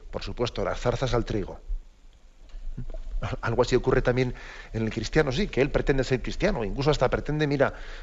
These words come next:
pues también, eh, tener una cierta formación cristiana, pero al mismo tiempo traga lo que es contrario al cristianismo, ¿no? Y él dice, "No, no, es que a mí me gusta compararlo todo, a mí me gusta compararlo y, y yo soy una persona abierta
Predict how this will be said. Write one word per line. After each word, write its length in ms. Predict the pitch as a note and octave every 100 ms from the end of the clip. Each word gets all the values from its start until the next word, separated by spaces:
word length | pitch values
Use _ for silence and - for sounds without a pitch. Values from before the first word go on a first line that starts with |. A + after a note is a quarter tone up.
| -
pues 120 | -
también, 380 | - A#2 C3 B2+
eh, 100 | B2+
tener 360 | A2+ A#2+ D3+ C3
una 180 | B2 A#2
cierta 680 | C3 - B2 A#2+ A#2 A2+ - - -
formación 520 | - B2+ A#2 - C#3+
cristiana, 480 | C#3 C#3+ - D#3+ D#3+
pero 160 | D3+ B2
al 100 | C3
mismo 260 | D#3 F3
tiempo 560 | F3 F3+ D#3 F#3 F#3 - -
traga 420 | - D3 C#3 D#3+ - - - - -
lo 160 | C3
que 80 | B2
es 100 | E3+
contrario 540 | - B2 A2 C#3+ C3+ A2+
al 80 |
cristianismo, 640 | G#2+ G#2 - F#2 F2 D#2 F2
¿no? 140 | F#2 - - - - - - - - - -
Y 100 | B2+
él 80 | B2+
dice, 160 | B2
"No, 160 | D#3 A3
no, 120 | G#3
es 80 | E3
que 100 | D3+
a 20 |
mí 60 | G3
me 80 | F#3+
gusta 240 | F3+ F#3
compararlo 560 | D#3+ C#3+ D#3+ F#3 E3+ C3
todo, 360 | F#3 A2 E2+ -
a 40 |
mí 40 | C#3
me 120 | E3
gusta 300 | D#3 - D#3+
compararlo 520 | C#3 B2 D3 D#3+ C#3+
y, 200 | C3 B2+ - - -
y 60 | -
yo 80 | D3
soy 120 | D#3+
una 100 | D3+
persona 320 | C#3+ C#3+ C3+
abierta 500 | B2+ F3 - F#3 F#3